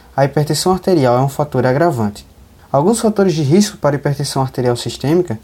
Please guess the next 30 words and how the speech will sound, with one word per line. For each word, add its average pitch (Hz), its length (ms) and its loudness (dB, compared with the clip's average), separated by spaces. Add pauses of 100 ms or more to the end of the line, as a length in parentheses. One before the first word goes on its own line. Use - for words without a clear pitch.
estão - 240 0
relacionados 196 680 4
ao 123 80 2
estilo 135 340 -2
de 131 120 0
vida, 151 420 0 (100)
como 135 240 2
alimentação 143 680 2
rica 151 260 0
em 139 60 0
gorduras 131 680 0 (240)
e 165 80 0
sal, 104 420 0 (220)
e 226 80 2
pobre 147 380 2
em 139 40 0
fibras, 151 680 0
associada 175 480 0
principalmente 175 720 0
à 175 60 4
obesidade, 160 640 2 (260)
além 123 280 2
dos 139 200 0
hábitos 139 360 0
inadequados 151 600 0
para 156 200 -2
a - 20 -4
saúde, 139 460 0
como 113 220 -4
tabagismo, 127 800 0